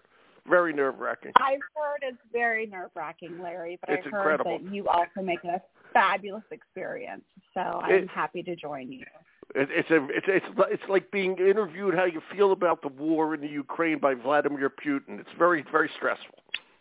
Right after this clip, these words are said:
Speaker 1: Okay, very stressful.
Speaker 2: <laughs>
Speaker 1: Okay, so yeah,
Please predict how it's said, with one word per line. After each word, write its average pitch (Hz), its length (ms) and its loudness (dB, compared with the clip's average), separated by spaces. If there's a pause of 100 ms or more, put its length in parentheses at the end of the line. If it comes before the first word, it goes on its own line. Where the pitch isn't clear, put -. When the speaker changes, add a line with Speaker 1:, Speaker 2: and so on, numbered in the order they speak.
(120)
Speaker 1:
Okay, 135 320 2 (320)
very - 200 6
stressful. - 500 0 (120)
Speaker 2:
<laughs> 262 440 -8
Speaker 1:
Okay, 247 340 0 (100)
so 123 160 -4 (260)
yeah, 135 120 2